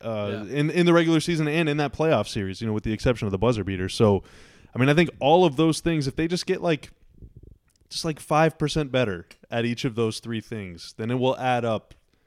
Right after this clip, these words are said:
Speaker 1: and, and, and to be, just be a huge result. And then all of a sudden you are winning a series, or at least giving a, whoever it is a heck of a go. And in that instance, I mean, like, you know, it, the season sort of clarifies everything as we go on, but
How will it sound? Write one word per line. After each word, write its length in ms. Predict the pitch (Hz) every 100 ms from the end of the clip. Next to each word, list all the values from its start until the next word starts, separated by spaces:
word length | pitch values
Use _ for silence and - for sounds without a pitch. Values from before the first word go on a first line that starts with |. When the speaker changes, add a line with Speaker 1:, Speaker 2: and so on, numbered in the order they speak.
| _ _ _ _
Speaker 1:
and, 260 | 113 107 110
and, 240 | 113 110
and 180 | 113 110
to 100 | 120
be, 80 | 113
just 180 | 110 -
be 140 | 127
a 40 |
huge 300 | 101 - 120
result. 340 | 98 92 101 92
And 140 | 110
then 100 | 139
all 100 | 143
of 60 | 123
a 40 |
sudden 260 | - 131 113
you 140 | 117
are 260 | 131 123 120
winning 240 | 120 113
a 60 | 104
series, 500 | - 120 110 107 - - - _ -
or 160 | 147
at 80 | 143
least 320 | 151 147 -
giving 280 | 127 123 120
a, 120 | 98 92 _ -
whoever 340 | 131 147 135 120
it 60 |
is 120 | 113 104
a 120 | 98
heck 180 | 123 123
of 80 |
a 80 | 104
go. 420 | 92 104 95 90 - _ _ _ _
And 180 | 135 139
in 140 | 131
that 260 | 135 151 - _ _ _ _ _
instance, 520 | 156 160 - 123 113
I 60 | 123
mean, 200 | 120 123
like, 220 | 117 110
you 200 | 120 165
know, 160 | 123 117
it, 320 | 113 123 127
the 80 | 135
season 400 | - 202 165 135
sort 180 | 147 120
of 100 | -
clarifies 540 | 147 139 120 117 113
everything 380 | 123 120 117 107
as 140 | 104
we 100 | 101
go 180 | 98 98
on, 300 | 101 98 92
but 280 | 90 92